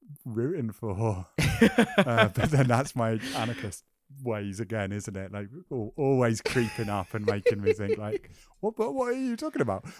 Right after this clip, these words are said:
Speaker 1: And I say that, I mostly want, I just wanna have, I just wanna have a load of Hearth cards. There's one of the suits is
Speaker 2: I know, the
Speaker 1: called
Speaker 2: Hearth cards are
Speaker 1: Hearth,
Speaker 2: sweet.
Speaker 1: and, like, it's like, "You mean I can try, I can make this go,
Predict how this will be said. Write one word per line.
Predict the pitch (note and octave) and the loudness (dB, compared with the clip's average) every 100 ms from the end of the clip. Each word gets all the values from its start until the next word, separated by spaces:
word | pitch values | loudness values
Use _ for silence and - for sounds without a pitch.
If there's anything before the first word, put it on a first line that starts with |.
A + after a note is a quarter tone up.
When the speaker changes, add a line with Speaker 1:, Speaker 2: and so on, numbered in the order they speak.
| - | 0
Speaker 1:
And | A#2+ | 2
I | A#2+ | 4
say | C3+ A#2 | 4 2
that, | F#2 F#2 - | 2 -4 -2
I | A#2 | -2
mostly | A#2 G2+ - F2+ | 0 -2 -4 -6
want, | F#2 F#2+ - | -6 -6 -10
I | A2+ G#2+ | -6 -6
just | B2+ G#2 | -4 -4
wanna | F2+ | -4
have, | F#2 G2 | -6 -6
I | A#2 | -6
just | G#2+ - | -6 -4
wanna | F#2+ | -4
have | F2 | -4
a | |
load | F#2 F2+ | -6 -6
of | F2 | -4
Hearth | A2 C#3 - | -4 -4 -6
cards. | F#2+ G2 - - - _ _ _ _ | -10 -8 -12 -16 -20 _ _ _ _
There's | A#2+ A2 | -4 0
one | D3 | 2
of | F3 | 4
the | C#3+ | 4
suits | - C#3 D3 - | 4 2 2 -2
is | A2 | -2
Speaker 2:
I | |
know, | G2+ | -2
the | D#3 | 0
Speaker 1:
called | A2+ | 2
Speaker 2:
Hearth | C#3+ | 2
cards | F3 - | -2 -2
are | |
Speaker 1:
Hearth, | G2 | -4
Speaker 2:
sweet. | - F#3+ A#2 | -6 -4 -2
Speaker 1:
and, | A2+ | 0
like, | A2 A#2 - _ _ | 0 0 -8 _ _
it's | - - | -4 -2
like, | - - _ _ | -2 -6 _ _
"You | C3 | 2
mean | C3+ D#3 | 4 6
I | D#3 | 6
can | C3+ C3+ | 4 0
try, | - B2+ B2+ | 2 2 2
I | C3 | 0
can | A#2 A2+ | 0 0
make | A#2+ | 0
this | C3 B2 | -2 0
go, | A#2 A2 | 4 4